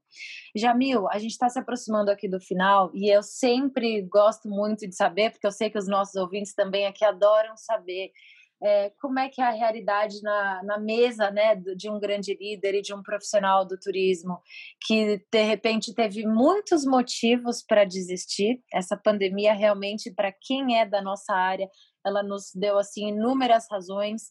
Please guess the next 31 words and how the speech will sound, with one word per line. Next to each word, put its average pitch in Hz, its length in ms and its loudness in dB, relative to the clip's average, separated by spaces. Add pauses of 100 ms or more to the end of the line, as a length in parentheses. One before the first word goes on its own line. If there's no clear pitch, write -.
(440)
pra 208 220 0
desistir, 208 760 -4
pra, 226 140 0 (160)
pra 208 220 0
mudar 202 400 -2
de 196 100 -20
segmento. 202 720 -6 (400)
Então, 233 220 0
eu 254 120 0
queria 262 200 0
saber, 247 520 2 (260)
você, 254 680 0
no 226 200 -4
âmbito 233 400 0
pessoal, 220 840 2
o 208 100 -18
que 302 180 -4
te 302 200 -10 (120)
fez 240 640 -4
e 226 100 -10
o 226 60 -8
que 254 140 -8
te 254 120 -12
motivou 214 760 0
a 208 60 -2
continuar 208 840 0
se - 380 -4
movendo? 190 720 -2 (420)
Vamos 214 300 -4
aí, 196 240 0
movida, 233 840 -2